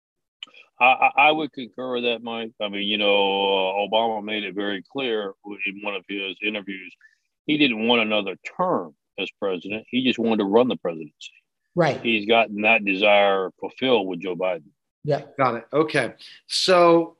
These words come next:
Speaker 3: Michael, what can we do so that that legislation does not pass in January?
Speaker 1: Well, I think what we're doing is, first of all, making sure our first responders are up in arms about it, and they are in, in New York.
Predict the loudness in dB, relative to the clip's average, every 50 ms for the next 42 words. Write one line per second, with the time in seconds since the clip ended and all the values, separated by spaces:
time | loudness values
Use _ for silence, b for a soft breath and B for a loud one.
0 | _ -8 -2 2 2 2 4 2 0 0 2 2 4 4 4 2 -2 -6 -4 -2
1 | -4 -4 0 4 8 8 8 8 8 4 0 0 0 -2 -4 0 0 0 0 0
2 | 0 -2 -2 -2 -2 -4 -4 -4 -4 -4 -6 -6 -6 -2 -2 -2 -2 -2 -4 -4
3 | -2 0 0 0 0 -2 -4 -6 -6 -4 -2 -2 -2 -2 -4 -6 -8 -8 -12 -18
4 | _ _ _ _ _ _ _ _ _ _ _ _ _ _ _ _ _ _ _ b
5 | b b b b b _ 0 2 2 2 4 2 0 2 2 0 0 0 0 2
6 | 2 4 4 4 2 2 0 0 -2 -2 -4 -4 -2 -2 -2 -2 -4 -6 -8 -6
7 | -4 -4 -4 -4 -2 0 0 0 0 0 -2 -6 -6 -6 -8 -10 -8 -4 -2 0
8 | 0 0 -2 -2 -4 -4 -4 -6 -10 -12 -12 -8 -4 -4 -4 -2 -4 -6 -6 -6
9 | -6 -6 -6 -4 -4 -6 -4 -4 -4 -6 -6 -8 -6 -4 -4 -4 -4 -8 -6 -6
10 | 0 2 2 2 4 4 4 4 2 0 -12 _ _ _ _ _ _ -14 -12 -10
11 | -10 -10 -8 -6 -6 -4 -4 -2 -4 -2 -4 -6 -6 -10